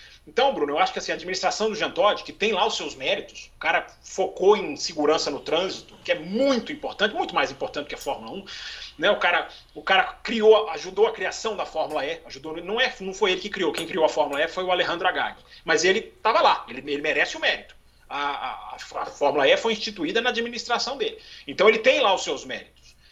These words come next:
Agora, a parte de Fórmula um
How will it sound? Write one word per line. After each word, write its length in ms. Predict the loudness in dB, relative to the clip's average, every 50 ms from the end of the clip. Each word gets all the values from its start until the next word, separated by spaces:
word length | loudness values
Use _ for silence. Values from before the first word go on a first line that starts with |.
| _ _ _
Agora, 460 | -12 -8 0 0 2 2 0 -2 -8 -16 _ _ _ _ -4
a 100 | -2 -2
parte 520 | -2 -2 0 2 2 2 2 -2 -8 -12
de 100 | -14 -14
Fórmula 440 | -12 -4 -2 -2 -2 -2 -4 -6 -10
um 240 | -10 -10 -14 -16